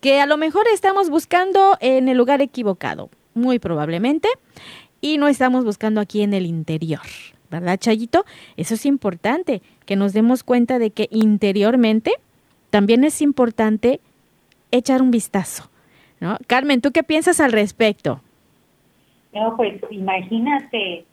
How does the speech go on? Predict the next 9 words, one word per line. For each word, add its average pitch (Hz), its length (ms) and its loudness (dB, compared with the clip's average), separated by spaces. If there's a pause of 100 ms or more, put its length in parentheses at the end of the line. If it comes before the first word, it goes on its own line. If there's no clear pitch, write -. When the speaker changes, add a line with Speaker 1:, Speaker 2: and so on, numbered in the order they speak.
(500)
Speaker 2:
eh, 190 640 -4
esta 214 340 -2
parte 226 300 -4
que 226 180 -6
comentaba 190 960 -2
Rosario 190 680 -4
que 175 320 -4
deja 185 300 -4
reflexionando 185 1080 -6